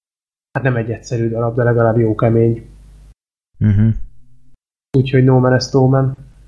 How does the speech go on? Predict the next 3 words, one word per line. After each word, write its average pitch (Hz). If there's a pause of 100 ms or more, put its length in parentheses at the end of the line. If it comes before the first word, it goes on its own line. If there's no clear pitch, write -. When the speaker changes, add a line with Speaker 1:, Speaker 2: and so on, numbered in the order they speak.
(1500)
Speaker 2:
Jó 101
van. 104 (3000)
No, 156